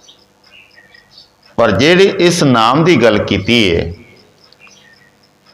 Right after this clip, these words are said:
ਉਹ ਪ੍ਰਮਾਤਮਾ ਨਾਮ ਤੋਂ ਵੀ ਰਹਿਤ ਹੈ,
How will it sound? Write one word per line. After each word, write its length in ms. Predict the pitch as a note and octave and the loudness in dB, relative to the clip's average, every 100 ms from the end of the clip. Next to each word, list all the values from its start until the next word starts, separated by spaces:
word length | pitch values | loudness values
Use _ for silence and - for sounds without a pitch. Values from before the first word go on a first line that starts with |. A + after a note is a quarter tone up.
| _ _ _ - _ _ _ _ _ _ _ _ | _ _ _ -20 _ _ _ _ _ _ _ _
ਉਹ 280 | - D3 C#3 | -2 0 0
ਪ੍ਰਮਾਤਮਾ 720 | B2 G#2 G2+ G2 G#2+ A2+ E2 E2 - - - - - - _ _ _ _ _ _ _ _ _ - F#2 | 0 2 0 0 0 0 -2 -8 -20 -20 -20 -20 -20 -20 _ _ _ _ _ _ _ _ _ -10 -4
ਨਾਮ 460 | F#2+ G#2 B2 F3+ | 0 2 2 2
ਤੋਂ 120 | F3+ G3 | 0 0
ਵੀ 160 | G3 | 0
ਰਹਿਤ 360 | D3+ G2+ F2+ F#2+ | 0 0 -2 -4
ਹੈ, 200 | - | -8